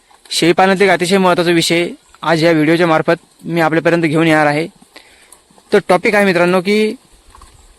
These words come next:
शेळ्यांची व्यवस्थित वजन वाढ होत नाही,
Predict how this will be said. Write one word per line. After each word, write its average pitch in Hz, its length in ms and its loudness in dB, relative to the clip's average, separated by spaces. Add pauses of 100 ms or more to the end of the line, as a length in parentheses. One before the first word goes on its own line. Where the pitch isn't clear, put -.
(1040)
शेळ्यांची 226 500 2
व्यवस्थित 208 480 4
वजन 190 280 2
वाढ 196 200 4
होत 156 180 2
नाही, 139 260 -8